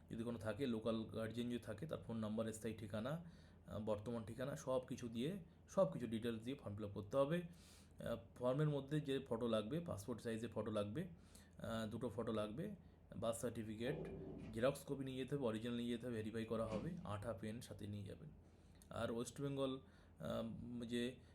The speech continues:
আহ, শিক্ষা পোর্টালের স্টুডেন্ট আইডি, সেটাও কিন্তু জেনে আসতে হবে, ফর্মে লিখতে হবে। পরীক্ষা কবে হবে?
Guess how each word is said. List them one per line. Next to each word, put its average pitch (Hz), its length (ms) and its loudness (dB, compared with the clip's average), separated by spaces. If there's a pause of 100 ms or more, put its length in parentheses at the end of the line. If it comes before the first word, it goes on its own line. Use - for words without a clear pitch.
(120)
আহ, 117 560 0
শিক্ষা 147 360 -2
পোর্টালের 120 520 2
স্টুডেন্ট 117 340 0
আইডি, 110 280 2
সেটাও - 260 -2
কিন্তু 107 180 -2
জেনে 101 160 2
আসতে 98 260 0
হবে, 110 200 0 (120)
ফর্মে 110 200 0
লিখতে 107 320 -2
হবে। 101 260 0 (1600)
পরীক্ষা 170 360 10
কবে 156 200 12
হবে? 160 240 10